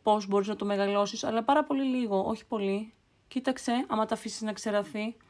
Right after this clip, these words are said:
που δεν θα ξέρει κανένας ότι είχες αληφθεί σε τρακόσια είκοσι οκτώ σημεία.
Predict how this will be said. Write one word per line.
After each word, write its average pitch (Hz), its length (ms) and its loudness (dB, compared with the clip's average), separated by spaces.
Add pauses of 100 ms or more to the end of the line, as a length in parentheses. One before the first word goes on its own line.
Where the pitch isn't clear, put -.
(460)
που 240 100 -4
δεν 254 100 0
θα 277 100 2
ξέρει 302 240 2
κανένας 294 420 4
ότι 226 160 -6
είχες 226 240 -4
αληφθεί 226 320 -4
σε 226 200 -2
τρακόσια 220 400 -2
είκοσι 226 200 -6
οκτώ 214 180 -6
σημεία. 214 400 -2